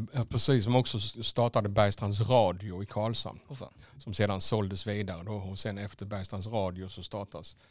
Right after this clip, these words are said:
Speaker 1: Newcom, som det heter. Det var, och det här är någon gång på tidigt åttiotal. Och, och stort uppslag i tidningen liksom.
Speaker 2: Gjorde ni, byggde ni datorer då?
Speaker 1: Ja, första, första datorn efter liksom I B M började med sin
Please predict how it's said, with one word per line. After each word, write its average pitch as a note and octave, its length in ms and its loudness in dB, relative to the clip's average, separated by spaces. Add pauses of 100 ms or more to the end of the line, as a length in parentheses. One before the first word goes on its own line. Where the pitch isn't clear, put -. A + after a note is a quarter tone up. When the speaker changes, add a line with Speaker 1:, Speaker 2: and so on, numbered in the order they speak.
(420)
Speaker 1:
Newcom, G#2 880 -2 (400)
som A2 100 -20
det G2 80 -20
heter. G2 400 -10
Det A#2+ 60 -6
var, G#2+ 200 -8 (280)
och G#2+ 80 -20
det G2+ 60 -4
här G2+ 140 0
är B2 140 4
någon A#2+ 140 4
gång A#2 200 2
på G#2 440 -2 (200)
tidigt B2 240 2
åttiotal. G2+ 360 -4 (640)
Och, A#2+ 200 -6 (180)
och F#2+ 80 -8 (340)
stort - 400 -2
uppslag G2+ 380 -2
i - 20 -6
tidningen G2+ 460 -2
liksom. F#2 440 -6 (120)
Speaker 2:
Gjorde A#2 260 4
ni, G#2+ 200 2
byggde F#2 340 2
ni B2 180 2
datorer - 480 0
då? B2+ 60 0
Speaker 1:
Ja, G#2 200 2
första, A2+ 500 2
första A#2+ 560 2 (280)
datorn A#2+ 400 0
efter A2 260 -4
liksom G2+ 280 -6
I G#2 140 -2
B A2 140 0
M F#2+ 180 -4
började G2+ 260 -2
med G#2 120 -6
sin G2 220 -8